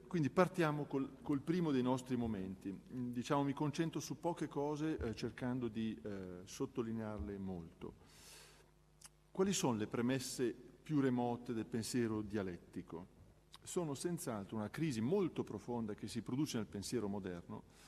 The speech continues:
che se vogliamo recuperare proprio il momento, eh, iniziale risale all'univocismo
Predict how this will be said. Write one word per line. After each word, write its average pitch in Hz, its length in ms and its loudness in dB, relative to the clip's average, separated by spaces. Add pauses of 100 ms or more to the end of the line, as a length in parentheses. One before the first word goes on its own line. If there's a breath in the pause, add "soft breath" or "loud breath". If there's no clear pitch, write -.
(680 loud breath)
che 196 160 6
se 160 160 8
vogliamo 180 640 8
recuperare 143 720 4
proprio 135 280 0
il 139 60 2
momento, 156 1000 4
eh, 107 960 -4
iniziale 170 760 0 (340)
risale 147 600 0
all'univocismo 139 1080 2